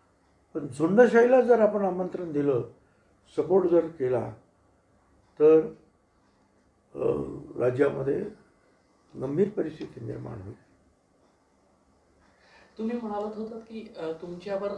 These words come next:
Speaker 2: हल्ला होऊ शकतो अशी भीती तुम्ही व्यक्त केली, त्या संदर्भात काही पुरावे
Speaker 1: मला
Speaker 2: किंवा माहिती
Speaker 1: भी-,
Speaker 2: पो-, पोलिसांना
Speaker 1: मला भीती, भीती नाही आहे काय, आणि पुरावे बिरावे काय मी तुम्हाला सांगणार काय? आणि
Speaker 2: पोलिस-
Speaker 1: पोलीस मला सांगणार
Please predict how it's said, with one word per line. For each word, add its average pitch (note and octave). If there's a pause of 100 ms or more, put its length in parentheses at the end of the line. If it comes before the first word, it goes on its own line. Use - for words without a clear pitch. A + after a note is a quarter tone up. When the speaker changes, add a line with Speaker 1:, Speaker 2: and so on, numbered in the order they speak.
Speaker 2:
हल्ला F3
होऊ G3+
शकतो G3
अशी G3
भीती F3+
तुम्ही G#3+
व्यक्त G3
केली, G#3+ (140)
त्या G#3
संदर्भात A3+
काही B3
पुरावे G3+
Speaker 1:
मला B3+
Speaker 2:
किंवा -
माहिती -
Speaker 1:
भी-, -
Speaker 2:
पो-, -
पोलिसांना G#3+
Speaker 1:
मला D3+
भीती, D3+
भीती D3+
नाही D3
आहे G3 (400)
काय, C#3+ (180)
आणि D3
पुरावे D3
बिरावे C#3+
काय D3
मी D3
तुम्हाला C#3
सांगणार B2
काय? A#2
आणि -
Speaker 2:
पोलिस- C4
Speaker 1:
पोलीस -
मला D#3+
सांगणार C#3